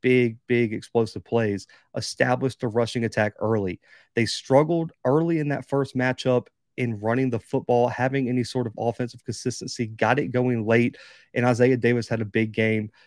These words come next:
toward the end, and that's really what pl-, played a, a major key in South Dakota State pulling out that first matchup. And then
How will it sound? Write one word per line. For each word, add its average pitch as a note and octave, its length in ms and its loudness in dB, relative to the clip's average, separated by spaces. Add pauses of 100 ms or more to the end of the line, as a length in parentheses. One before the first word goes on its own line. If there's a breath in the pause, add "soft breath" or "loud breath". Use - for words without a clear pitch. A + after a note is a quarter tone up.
(140)
toward C3 260 2
the A2+ 180 -6
end, B2 320 2
and G#2 160 -6
that's - 240 -4
really A#2+ 200 -2
what G#2+ 340 0
pl-, - 240 -4 (160)
played C#3+ 280 0
a, A2 320 2 (340)
a A2+ 60 -10
major C3 440 -2
key C3+ 480 0
in G#2+ 100 -6
South A#2 220 -2
Dakota B2 260 -8
State G#2 260 -6
pulling A#2+ 300 -4
out A2 140 0
that G2+ 180 -6
first A2+ 280 -4
matchup. A#2+ 500 0
And A2+ 120 -6
then A#2 160 -4